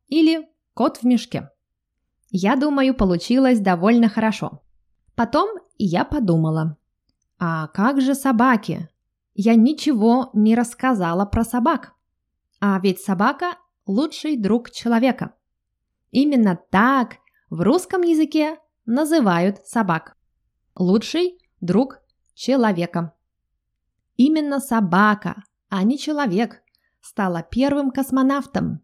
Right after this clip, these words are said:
Первую собаку, которая полетела в космос, звали Лайка. К сожалению, бедная Лайка не смогла вернуться на Землю.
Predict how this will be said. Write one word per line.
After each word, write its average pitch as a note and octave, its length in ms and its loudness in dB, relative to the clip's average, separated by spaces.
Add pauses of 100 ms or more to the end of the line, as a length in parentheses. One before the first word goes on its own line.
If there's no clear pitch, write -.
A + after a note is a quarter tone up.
(800)
Первую B3 420 2
собаку, F3 600 -2 (260)
которая F#3+ 560 0 (140)
полетела G3+ 640 2
в - 120 -16
космос, A#3 580 -4 (160)
звали A#3 600 -2 (120)
Лайка. E3 640 -4 (840)
К - 60 -20
сожалению, C4 800 2
бедная G3 720 2
Лайка B3+ 400 0
не G#3 180 4
смогла F3 460 0
вернуться F3 560 -2
на F3 160 -2
Землю. F3 520 -2